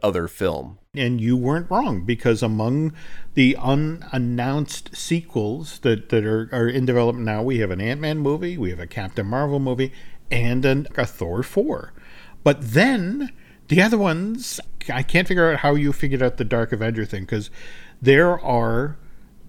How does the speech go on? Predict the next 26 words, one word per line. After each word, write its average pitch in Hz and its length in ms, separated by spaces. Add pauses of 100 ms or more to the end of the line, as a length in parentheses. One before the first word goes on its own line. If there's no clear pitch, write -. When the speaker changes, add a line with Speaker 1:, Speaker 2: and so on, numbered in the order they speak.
(160)
Speaker 2:
several 175 640
reimaginings 139 1080
of 117 260
the 117 180
Avenger 117 360
film 175 340
series 92 480
that 107 120
are 107 240 (340)
in 143 340
the 151 60
mix 175 300
right 90 200
now. - 280
And 113 480 (340)
among 123 260
the 156 60
things 147 260
that - 60
are - 20
being 123 200
considered 110 400
are 98 180
the 92 160
New 98 320
Avengers, 170 640